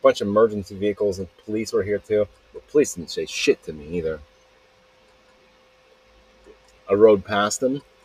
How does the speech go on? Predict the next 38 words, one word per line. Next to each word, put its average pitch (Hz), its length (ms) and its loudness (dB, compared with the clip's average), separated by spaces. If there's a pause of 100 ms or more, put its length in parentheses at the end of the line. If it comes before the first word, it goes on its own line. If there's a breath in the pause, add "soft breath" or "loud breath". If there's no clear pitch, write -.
(340)
when 101 260 0
the 85 100 -2
tire 104 360 6
was 92 140 0
not 98 240 0
flat, 127 340 0 (600)
and 104 80 -2
then 107 100 2
I 98 60 4
was 85 140 -2
walking 104 460 4
back 95 320 -2
when 107 100 0
the 87 60 -4
tire 95 400 0 (120)
did 208 180 8
get 98 180 2
flat 92 380 0
after 104 220 0
I, - 560 -2
after 110 220 -2
the - 180 -14
Subway 110 440 2
owner's 110 260 0
just 104 160 -6
like, 92 160 -8
"No 127 120 -4
more, 87 220 -4 (380)
you're 160 120 4
not 127 140 2
gonna 90 160 -10 (220)
freaking 92 380 -2
drink 110 320 0
out 107 120 0
and 101 100 -10 (460)
fucking - 360 -12 (160)
fuck - 300 0
you." 139 240 -16